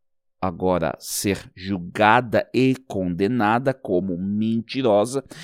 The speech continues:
e agora eu vou te-, agir você, é, vou agir com você somente através, através das lentes da mentira.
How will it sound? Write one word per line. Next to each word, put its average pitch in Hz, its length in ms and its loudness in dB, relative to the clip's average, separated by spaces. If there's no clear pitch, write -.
e 120 80 2
agora 117 380 6
eu 120 60 2
vou 127 140 4
te-, - 160 -10
agir 113 380 4
você, 117 540 -4
é, 92 420 4
vou 117 180 6
agir 120 280 4
com 139 160 -8
você 117 380 -4
somente 160 720 0
através, 127 580 -2
através 113 480 -4
das 104 260 -2
lentes 170 480 -4
da 156 100 0
mentira. 147 400 -6